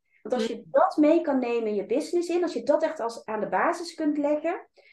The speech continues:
Speaker 1: ja, dan, dan volgt die strategie, weet je, die, die zorgt er dan voor dat je het ook daadwerkelijk, eh, de lucht in krijgt. Ehm, maar het begint allemaal bij die stap: wie ben ik en, en wie ben ik nu echt?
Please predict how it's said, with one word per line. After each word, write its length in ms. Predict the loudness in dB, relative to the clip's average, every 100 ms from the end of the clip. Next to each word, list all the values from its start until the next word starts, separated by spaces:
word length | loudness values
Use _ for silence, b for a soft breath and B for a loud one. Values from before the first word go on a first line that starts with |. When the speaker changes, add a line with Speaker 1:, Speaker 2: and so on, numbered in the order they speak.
| b _
Speaker 1:
ja, 140 | 0
dan, 240 | 4 4 4
dan 220 | 4 2
volgt 300 | 2 2 2
die 100 | -4
strategie, 720 | -4 -6 -6 -4 2 2 2
weet 140 | -2 -2
je, 100 | 0
die, 340 | 0 0 -2
die 120 | -4
zorgt 260 | 6 6 6
er 60 | 2
dan 140 | 0
voor 140 | 0
dat 100 | -2 0
je 60 |
het 80 | -2
ook 100 | 0
daadwerkelijk, 760 | 0 0 0 0 -2 -8 -10 -10
eh, 520 | -6 -4 0 2 2
de 100 | 2
lucht 240 | 2 2 0
in 160 | -4
krijgt. 600 | -4 0 0 0 -4 -16 _ _ _ _ _ _
Ehm, 540 | -2 0 0 -2 -6
maar 100 | -2
het 100 | -2
begint 320 | -2 2 4 4
allemaal 180 | 4
bij 160 | 4 2
die 100 | 2
stap: 360 | -2 -2 -2 -6
wie 140 | -2
ben 240 | 2 4
ik 200 | 2 -2
en, 440 | -6 -6 -4 -4 -4
en 300 | -6 -4 -4
wie 140 | -2
ben 140 | 0 -2
ik 140 | -2
nu 180 | -4 -2
echt? 520 | 0 -2 -6 -20 -20